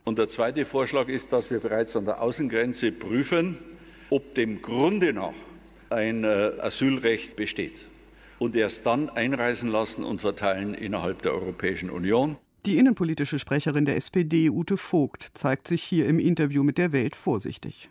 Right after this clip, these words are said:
Speaker 2: In jedem Fall müsse vernünftig geprüft und der Rechtsweg eröffnet werden, und zwar ohne Haftzentren an den Grenzen. Dass man über Nacht Entscheider an der gesamten E-U-Außengrenze stationieren könne, sei kaum vorstellbar.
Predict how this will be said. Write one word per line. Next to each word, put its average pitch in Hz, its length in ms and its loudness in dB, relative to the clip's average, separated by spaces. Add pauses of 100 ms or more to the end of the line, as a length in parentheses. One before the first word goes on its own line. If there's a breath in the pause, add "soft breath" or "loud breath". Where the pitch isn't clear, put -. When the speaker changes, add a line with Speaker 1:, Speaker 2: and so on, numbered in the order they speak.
Speaker 2:
In 147 140 2
jedem 156 280 2
Fall 180 300 2
müsse 143 320 0
vernünftig 143 720 2
geprüft 190 500 2
und 113 100 -2
der 131 100 0
Rechtsweg 147 420 0
eröffnet 156 420 2
werden, 160 300 6 (360 loud breath)
und 196 200 4
zwar 165 400 2
ohne 185 340 4
Haftzentren 139 680 0
an 131 160 -2
den 170 160 2
Grenzen. 131 400 0 (180)
Dass - 220 -6
man 139 120 2
über 156 260 0
Nacht 190 340 2
Entscheider 147 640 2
an 147 100 0
der 147 80 0
gesamten 156 460 2
E-U-Außengrenze 175 1040 2
stationieren 165 640 2
könne, 175 260 4
sei 127 220 -2
kaum 156 240 0
vorstellbar. - 600 -8